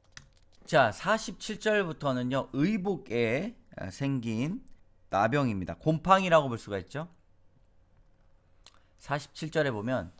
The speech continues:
"나병 색점이 발생하여 털옷에나 배옷에나 배나 털에 씨에나 혹 가죽에나 가죽으로 만든 모든 것에 있으되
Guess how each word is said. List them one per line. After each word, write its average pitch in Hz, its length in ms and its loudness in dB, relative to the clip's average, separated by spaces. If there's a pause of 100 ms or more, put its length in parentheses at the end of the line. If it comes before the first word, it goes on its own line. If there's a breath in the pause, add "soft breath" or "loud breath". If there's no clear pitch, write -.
(500 soft breath)
"나병 143 540 2
색점이 170 500 -2
발생하여 143 680 -2
털옷에나 156 760 -2
배옷에나 101 840 -6
배나 131 720 -2 (240)
털에 156 540 0 (380 soft breath)
씨에나 139 800 -2 (600 soft breath)
혹 202 280 -2
가죽에나 110 960 -4 (100)
가죽으로 156 600 -4
만든 135 420 -2
모든 113 420 -6
것에 110 400 -6 (120)
있으되 104 720 -4